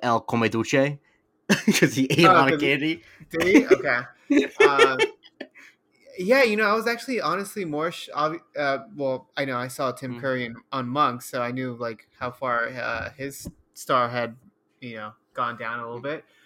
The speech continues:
Speaker 2: But, uh, it was actually kind of a shock to see G-, Gina Gershon on it. I'm not gonna
Speaker 1: Yeah.
Speaker 2: lie. Thought it was
Speaker 1: Yeah,
Speaker 2: cool,
Speaker 1: I
Speaker 2: but
Speaker 1: feel bad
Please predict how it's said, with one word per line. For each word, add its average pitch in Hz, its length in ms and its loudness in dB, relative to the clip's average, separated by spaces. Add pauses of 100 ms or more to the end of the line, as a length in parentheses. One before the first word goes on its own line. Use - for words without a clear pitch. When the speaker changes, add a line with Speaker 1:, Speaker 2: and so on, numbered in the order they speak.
(340)
Speaker 2:
But, 151 220 2
uh, 135 320 0
it 165 40 0
was 208 140 2
actually 254 300 -2
kind 233 160 -6
of 214 80 -6
a 165 60 -2
shock 208 240 -4
to - 60 -16
see 202 140 -10
G-, 143 300 -8
Gina 165 240 -8
Gershon 170 400 -8
on 107 140 -6
it. 110 200 -12 (200)
I'm 127 100 -16
not 139 120 -4
gonna 123 100 -2
Speaker 1:
Yeah. 98 140 0
Speaker 2:
lie. 120 140 -10 (800)
Thought 143 140 -12
it 135 60 -12
was 139 120 -8
Speaker 1:
Yeah, 175 200 6
Speaker 2:
cool, 147 80 0
Speaker 1:
I 175 100 6
Speaker 2:
but - 80 -2
Speaker 1:
feel 240 140 4
bad 131 400 4